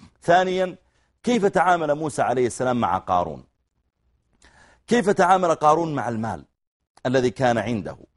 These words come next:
ما هي نظرة الناس للمال الذي كان عند قارون؟ تعالوا اليوم في برنامجنا مسافرون ندخل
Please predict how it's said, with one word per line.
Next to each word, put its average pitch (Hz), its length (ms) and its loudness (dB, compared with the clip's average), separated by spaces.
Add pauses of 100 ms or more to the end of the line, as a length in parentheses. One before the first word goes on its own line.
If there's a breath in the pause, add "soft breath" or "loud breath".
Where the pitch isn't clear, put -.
(380 soft breath)
ما 208 220 6
هي 180 180 2
نظرة 165 380 0
الناس 156 680 -4 (220)
للمال 135 680 2
الذي 117 280 -2
كان 131 300 -2
عند 117 280 -2
قارون؟ 95 480 0 (680)
تعالوا 139 320 4
اليوم 117 420 -4 (540)
في 120 100 -4
برنامجنا 113 720 -2
مسافرون 110 880 -4 (420)
ندخل 165 640 0